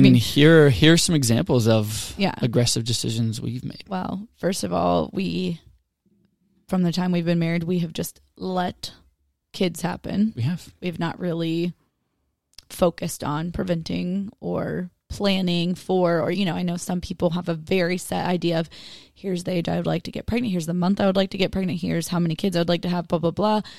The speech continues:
Speaker 2: Like, of course, we're like, "Oh, yeah, we want kids and stuff," but we never really planned it. We've kind of just always been like, "Okay, God."
Speaker 1: Mm-hmm. And to that point, when I was a personal trainer, I worked with a lot of very affluent people.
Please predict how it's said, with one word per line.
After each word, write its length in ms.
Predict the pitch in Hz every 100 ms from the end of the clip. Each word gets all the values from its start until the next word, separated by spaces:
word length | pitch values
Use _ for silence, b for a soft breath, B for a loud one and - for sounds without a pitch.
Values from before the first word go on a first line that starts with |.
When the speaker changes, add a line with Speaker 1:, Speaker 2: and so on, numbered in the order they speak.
| B B
Speaker 2:
Like, 160 | - 202
of 100 | 208
course, 320 | - 185 -
we're 100 | -
like, 160 | - -
"Oh, 60 | 277
yeah, 180 | 240
we 120 | 180 185
want 220 | 180 -
kids 640 | 254 226 220 202 - -
and 220 | - 202 202
stuff," 420 | - 196 190 -
but 260 | - 160 - _ _ _ _ _ -
we 80 |
never 240 | 196 175 175
really 500 | 165 165 160 196 175 _ _ _ _ - - _ _
planned 300 | - 359 269
it. 80 | 180
We've 180 | - 190
kind 200 | - 180
of 60 | 175
just 160 | 175 -
always 480 | 156 - - - -
been 120 | - -
like, 140 | -
"Okay, 200 | - 214
God." 240 | 185 180 208
Speaker 1:
Mm-hmm. 160 | 139 143 - _ -
And 180 | 160 131
to 140 | -
that 200 | 160 -
point, 360 | - 143 120 117 _ _ _ _ _ _
when 80 | 131
I 40 |
was 100 | 117
a 40 | 104
personal 280 | 123 117 113
trainer, 220 | 123 117
I 80 | 110
worked 160 | 117
with 100 | 110
a 60 | 110
lot 160 | 110 107
of 60 |
very 520 | 104 113 113 110 104 -
affluent 560 | - - 120 107 -
people. 440 | - - - -